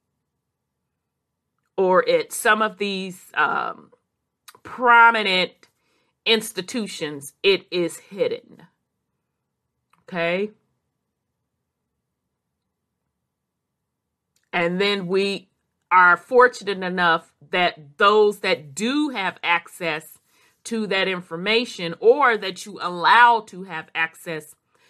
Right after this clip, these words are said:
to that information, that can get snapshots of pictures of that black nobility, and they can write books about it, books that, you know,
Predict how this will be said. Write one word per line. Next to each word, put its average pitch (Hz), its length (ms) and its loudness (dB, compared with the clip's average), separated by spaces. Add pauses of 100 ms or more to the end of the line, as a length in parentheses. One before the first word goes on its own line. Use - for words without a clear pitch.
(200)
to 180 540 -6
that 180 300 -4
information, 165 1160 -8 (460)
that 185 380 -2
can 175 400 -6 (380)
get 233 320 2
snapshots 196 840 -2
of - 140 -16
pictures 165 800 -8
of 208 340 0
that 170 320 -4
black 175 300 -2
nobility, 165 880 -2 (400)
and 170 240 -2
they 175 100 2
can 170 180 -10
write 170 380 -2
books 262 340 0
about 160 380 -2
it, - 240 -8
books 240 320 2
that, 170 300 -2
you 202 120 -12
know, 190 760 2